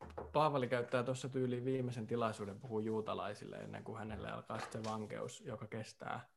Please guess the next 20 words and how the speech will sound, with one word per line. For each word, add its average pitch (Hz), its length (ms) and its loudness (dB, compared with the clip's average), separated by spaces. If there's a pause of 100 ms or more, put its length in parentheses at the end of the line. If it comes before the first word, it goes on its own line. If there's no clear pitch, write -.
ja - 100 -8
kestää - 580 -8
ja - 60 -12
kestää - 540 -8 (120)
apostolien - 420 -12
tekojen - 320 -10
loppuun, - 680 -12
eiks - 240 -14
näin? - 240 -12
Niin - 120 -10 (920)
siinä 113 300 0
hän 110 160 -2
niinku 107 240 0
yrittää 107 340 -2
vielä 104 180 0
viimeisen 107 320 -4
kerran 98 280 -6
vedota 98 300 -4
juutalaisiin 98 720 -6
ja 50 140 -8